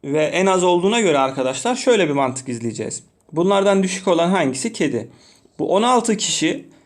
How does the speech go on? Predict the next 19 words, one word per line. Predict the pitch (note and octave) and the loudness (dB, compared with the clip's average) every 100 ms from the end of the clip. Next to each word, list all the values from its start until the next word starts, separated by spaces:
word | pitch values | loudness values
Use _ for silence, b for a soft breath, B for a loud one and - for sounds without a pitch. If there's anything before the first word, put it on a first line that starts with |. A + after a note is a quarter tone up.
| b b b _ | b b b _
aynı | D#3+ A3+ B3 | 2 4 4
zamanda | G#3 F3+ D#3+ D3 G#3 A#3+ | 4 2 2 2 0 0
köpek | - F3 G#3 A3 G#3+ | -2 0 0 -2 -2
sevdiğini | - F3+ E3+ F#3 A3 | 0 2 2 2 4
de | G3 | 2
söylerse | D#3 D3+ C3 C3 D#3+ - - C3+ | 2 0 2 2 2 0 -2 0
eğer | A#2 A#2+ E3 - b b b b _ | 0 0 -2 -6 b b b b _
bu | E3 | -2
yirmi | F3 G#3 A3+ | 0 0 2
sekizin | G#3+ G3+ F3 E3 | 0 0 0 0
içindeki | F#3+ F#3+ D#3+ C#3 | 0 0 0 0
on | C#3+ F#3 | 0 2
altı | F#3+ D#3+ D#3 | 2 2 0
kişi | C#3 C#3 - A#3+ | -4 -4 -4 -2
ikisi | G3 - A3+ | -2 -2 2
ortak | F#3+ E3+ F3 D#3 | 4 2 0 0
olmuş | B2 A2+ - | -2 -4 -8
olacak. | A2 A2 A#2+ - | -8 -8 -14 -6
Yani | D#3+ B2+ B2+ F3+ G3+ | -2 -2 -2 -2 -4